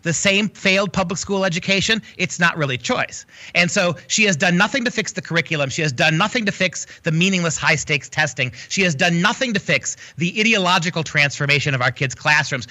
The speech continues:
She has done nothing to fix the radical sexuality of our little kids in the schools. She's done none of that. She has simply argued that charter school and voucher schools are ways that parents can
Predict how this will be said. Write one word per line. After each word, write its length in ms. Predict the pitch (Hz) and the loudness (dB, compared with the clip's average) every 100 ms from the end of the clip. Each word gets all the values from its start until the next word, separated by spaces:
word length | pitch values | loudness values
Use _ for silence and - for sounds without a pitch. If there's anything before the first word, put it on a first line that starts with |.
| - | -10
She 140 | - | 0
has 120 | 202 160 | 0 2
done 300 | 190 185 185 | 2 2 4
nothing 320 | 226 277 247 | 2 0 -2
to 80 | 180 | 0
fix 360 | - 110 - - - | 0 -2 -4 -12 -6
the 120 | 139 | -2
radical 440 | 156 180 220 214 196 | 2 4 4 2 0
sexuality 720 | - 180 - 170 170 175 156 | 0 0 0 2 4 2 2
of 80 | 147 | 2
our 120 | 151 | 2
little 200 | 156 151 | 0 -2
kids 400 | - 214 143 104 - - | 0 0 0 -6 -10 -4
in 140 | 156 | 0
the 100 | 143 | 0
schools. 480 | - 160 147 131 - - | -2 -2 -2 -2 -8 -14
She's 180 | - 196 | -2 0
done 220 | 156 190 | 4 4
none 140 | 190 277 | 6 4
of 100 | 185 | 2
that. 220 | 107 80 - - | -2 -6 -14 -6
She 220 | - 220 | 0 2
has 100 | 208 | 4
simply 480 | - 254 208 226 214 - | 2 0 0 0 2 4
argued 540 | 220 254 151 127 135 - - | 4 4 2 0 -2 -10 -2
that 280 | 139 180 - | 2 2 2
charter 340 | 220 240 247 | 4 4 4
school 300 | - 233 226 | 0 -2 0
and 100 | 202 | 2
voucher 340 | 185 208 - | 4 4 2
schools 460 | 185 - 156 139 135 - - - | -2 0 0 0 -2 -6 -20 -2
are 160 | 180 170 | 0 2
ways 400 | 180 262 311 151 | 2 2 0 -2
that 180 | 160 127 | -4 -2
parents 500 | 147 113 101 - - - - | 0 0 -2 -8 -14 -16 -2
can 260 | 202 180 | 0 2